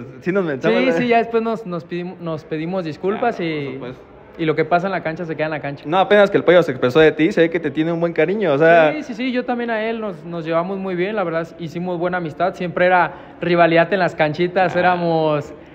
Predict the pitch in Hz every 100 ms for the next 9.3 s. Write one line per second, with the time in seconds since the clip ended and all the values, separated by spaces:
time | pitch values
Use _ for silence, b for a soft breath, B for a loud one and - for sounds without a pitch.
0 | B 170 190 196 180 190 233 220 196 170
1 | 156 143 156 143 156 175 190 175 165 151
2 | 165 202 202 170 135 127 127 151 143 139
3 | 117 127 127 131 117 117 117 113 B B
4 | 170 170 170 165 180 180 180 165 151 151
5 | 143 139 143 147 147 139 139 - 151 151
6 | 151 147 170 175 156 - - 147 196 202
7 | - - 147 170 190 196 147 127 185 175
8 | 165 165 - - - - - - 139 135
9 | 135 131